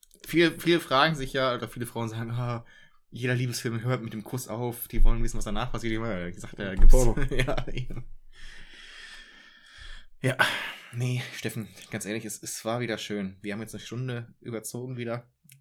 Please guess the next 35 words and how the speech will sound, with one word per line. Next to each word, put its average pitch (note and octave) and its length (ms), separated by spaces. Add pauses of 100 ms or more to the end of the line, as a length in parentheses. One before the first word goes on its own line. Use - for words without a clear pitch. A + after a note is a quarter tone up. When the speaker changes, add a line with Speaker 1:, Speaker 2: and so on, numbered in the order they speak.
(240)
Speaker 2:
Eine A#2+ 80
Stunde - 460
überzogen. D3+ 560
<laughs> E3+ 1300
Nach A#2 160
dem C3+ 100
Intro D3 220
ging's C3+ 240
eigentlich C3 240
bergab, C3+ 340
ne? G3 180
Speaker 1:
<laughs> - 20
Ja, F3 120
das, G#3+ 400 (380)
nee, E3+ 160
nach, D3 200 (480)
als C#3 140
die D3+ 60
Musik C3+ 240
angefangen B2+ 320
hat, A#2+ 100
ging's B2 240
bergab. - 380
Speaker 2:
Ja, A#2+ 240 (420)
die D3 100
fünf D3+ 220
Sekunden C#3 380
am A#2+ 100
Anfang. C3+ 420 (280)
<laughs> - 280
Speaker 1:
Wie D#3 140
beim C3+ 180
Sex. - 580
<laughs> - 40 (3500)
Äh, A2 520